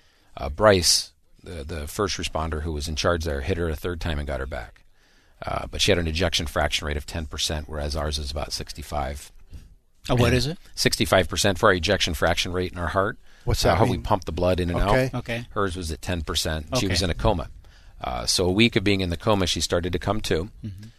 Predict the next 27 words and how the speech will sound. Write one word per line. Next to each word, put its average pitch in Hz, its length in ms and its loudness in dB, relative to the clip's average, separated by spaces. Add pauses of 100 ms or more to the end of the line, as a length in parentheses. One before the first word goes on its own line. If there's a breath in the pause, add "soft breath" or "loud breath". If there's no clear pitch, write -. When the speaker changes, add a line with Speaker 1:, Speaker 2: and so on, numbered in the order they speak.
(240 loud breath)
Speaker 1:
and 82 320 2
we 87 120 0
immediately 85 400 -2
started 85 320 -2
setting 80 300 0
goals 90 260 -2
again. 64 280 -10 (200)
And 67 140 -14
so 101 80 -4
we 85 100 -2
went 85 160 -2
back 82 260 0
to - 120 -8
our 76 140 -4
original 78 420 -8
goal 98 200 -2
formula. 73 440 -8
So - 120 2
every 147 140 8
time 123 160 6
we've 95 140 0
had 82 200 0
chaos, 64 460 -2
we've 78 140 -4
set 78 240 0
goals. - 420 -6
Speaker 3:
Wow. 92 220 -8